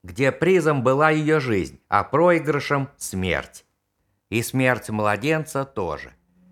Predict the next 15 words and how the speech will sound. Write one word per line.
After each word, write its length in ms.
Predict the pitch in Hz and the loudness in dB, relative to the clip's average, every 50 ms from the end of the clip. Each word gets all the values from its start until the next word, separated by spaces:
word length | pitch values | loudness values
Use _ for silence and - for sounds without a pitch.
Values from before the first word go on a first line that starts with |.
| - - - - | -20 -12 -4 -2
Она 240 | 98 120 135 139 | 0 0 0 0
вспомнила 640 | 131 - - - 180 175 165 160 151 151 143 143 139 | -2 -4 -4 0 2 2 2 2 0 0 0 0 0
мужчину 580 | 135 135 139 135 - - 190 185 170 156 143 | 0 0 -2 -2 -2 0 0 0 0 0 -2
в 100 | 135 - | -4 -4
Портсайде 720 | - 160 175 175 151 - - - 147 143 131 147 139 - - _ _ _ | -2 0 2 2 0 -2 -2 -4 -4 -2 -2 -4 -4 -4 -6 _ _ _
с 100 | - - | -18 -8
красивой 640 | - 131 123 123 120 - - 180 175 170 160 156 | -2 0 0 0 0 -2 -2 -2 0 2 2 0
плутоватой 840 | 147 - 127 127 131 127 - 123 127 127 139 160 160 151 - 151 131 | 0 0 -2 -4 -4 -2 0 0 0 2 2 2 2 2 0 -4 -4
физиономией 880 | - - 139 135 127 147 147 147 147 135 117 101 90 82 80 78 69 - _ _ _ _ - | -4 -4 -4 -2 0 0 0 0 0 0 0 0 0 -2 -4 -8 -10 -14 _ _ _ _ -4
и 100 | 98 117 | 0 2
разложенную 800 | 120 127 127 120 127 143 143 143 131 107 127 120 117 123 120 117 | 4 4 2 2 2 2 2 2 2 2 0 0 0 0 0 0
на 160 | 110 120 127 | 0 0 0
крышке 480 | 123 - 143 139 131 - - - 127 123 | 0 -2 -2 -2 -2 -4 -6 -4 -4 -2
его 240 | 117 123 120 117 101 | -2 0 0 0 -2
чемодана 760 | - 113 107 101 104 110 113 180 185 180 170 160 151 131 | -2 -4 -4 -2 -2 0 0 2 0 2 2 0 -2 -4